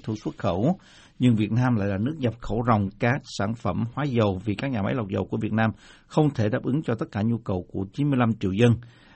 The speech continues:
và ngành công nghiệp. Việt Nam nhập khẩu ngược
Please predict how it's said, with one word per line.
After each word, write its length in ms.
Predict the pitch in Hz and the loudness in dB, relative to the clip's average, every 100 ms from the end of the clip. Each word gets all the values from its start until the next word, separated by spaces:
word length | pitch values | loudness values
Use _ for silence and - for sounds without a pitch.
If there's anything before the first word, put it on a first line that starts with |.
| _ | _
và 180 | 110 104 | -2 0
ngành 220 | 98 98 | 0 0
công 180 | - 120 | 2 4
nghiệp. 160 | 120 - - _ _ - - - - _ | 4 2 -6 _ _ -20 -20 -20 -20 _
Việt 140 | 143 | 6
Nam 180 | 156 170 | 8 6
nhập 100 | 147 110 | 4 0
khẩu 240 | 107 113 | 0 0
ngược 420 | 170 165 131 117 | 2 4 6 4